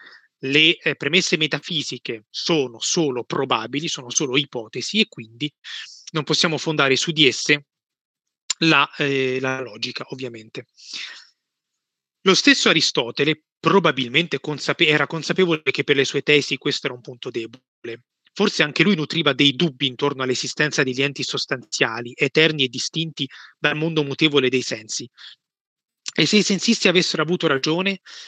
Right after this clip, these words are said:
in tal caso anche i lirisici di Megara non sarebbero stati poi così lontani dalla verità,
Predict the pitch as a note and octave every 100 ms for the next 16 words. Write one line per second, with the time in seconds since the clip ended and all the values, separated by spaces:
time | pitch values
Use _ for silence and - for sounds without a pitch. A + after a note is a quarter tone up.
0 | - - _ _ E3+ D3+ E3 A#3 G#3 E3
1 | D3 C3+ C#3 F3 E3+ - C3+ B2+ C3 E3+
2 | A#2+ A#2+ - - - D3+ C#3 D3 D3 C#3+
3 | B2+ D#3 D3 D3 D3 C#3+ - C3+ C3 B2+
4 | D3 C#3+ B2+ B2 A#2+ B2 A2+ A2